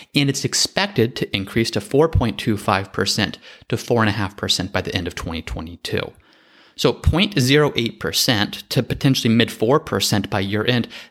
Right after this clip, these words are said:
that's an extremely fast increase. So when we go back to the rates and the risks of bonds,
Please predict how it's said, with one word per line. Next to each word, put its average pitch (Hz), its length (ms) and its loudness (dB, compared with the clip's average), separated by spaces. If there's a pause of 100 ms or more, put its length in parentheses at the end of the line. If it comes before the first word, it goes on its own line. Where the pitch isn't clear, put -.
that's 156 320 -2
an 151 40 2
extremely 143 680 2
fast 101 460 -2 (100)
increase. - 580 -4 (380)
So - 180 2
when 131 140 4
we 131 100 6
go 151 220 2
back 143 460 2
to 123 120 0
the 107 120 6
rates 117 560 2
and 107 120 2
the 101 80 4
risks 131 480 2
of 101 200 -4
bonds, 120 460 2